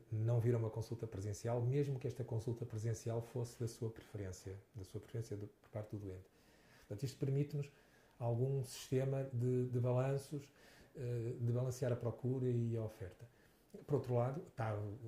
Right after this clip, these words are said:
há um concurso em, em, em, eh, que está a decorrer. Esperemos também que, eh, receber novos especialistas aqui na, na, no, no serviço, não é? Para, para, eh,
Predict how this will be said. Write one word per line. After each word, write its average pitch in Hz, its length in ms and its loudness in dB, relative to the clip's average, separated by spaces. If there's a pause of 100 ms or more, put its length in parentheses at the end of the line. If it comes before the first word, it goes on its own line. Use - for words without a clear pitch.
há 101 120 -8
um 101 80 -4
concurso 123 640 0 (200)
em, 104 300 -4 (100)
em, 101 160 -8 (500)
em, 104 200 -6
eh, 104 800 -8
que - 60 -16
está 101 260 -6
a 101 40 -4
decorrer. 110 520 0
Esperemos 117 440 0
também 117 400 -2 (260)
que, 127 420 0
eh, 117 200 -2
receber 110 480 -2
novos 110 460 0 (180)
especialistas 101 920 -6
aqui 101 300 -14 (100)
na, 98 80 -10
na, 104 240 -8
no, 104 460 -8
no 107 80 -6
serviço, - 520 -8
não 98 80 -8
é? 104 40 -8
Para, 101 320 -2 (400)
para, 101 180 -4
eh, 98 400 -4